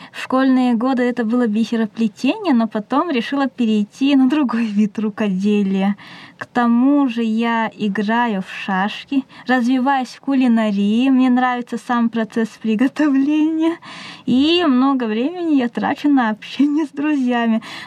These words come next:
Но во время учёбы, к сожалению, у меня не получается заниматься любимыми делами. Я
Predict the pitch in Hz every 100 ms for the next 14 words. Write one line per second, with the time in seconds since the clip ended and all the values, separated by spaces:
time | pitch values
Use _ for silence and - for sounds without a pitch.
0 | - 247 254 254 240 240 247 262 254 233
1 | 233 - 277 277 247 - 226 208 214 208
2 | 226 247 240 226 214 208 - - - 214
3 | 220 226 233 214 - 214 208 - 247 233
4 | 214 214 - 208 208 208 208 214 214 214
5 | - 196 208 190 220 214 202 196 185 190
6 | 190 190 254 330 240 208 - - - 240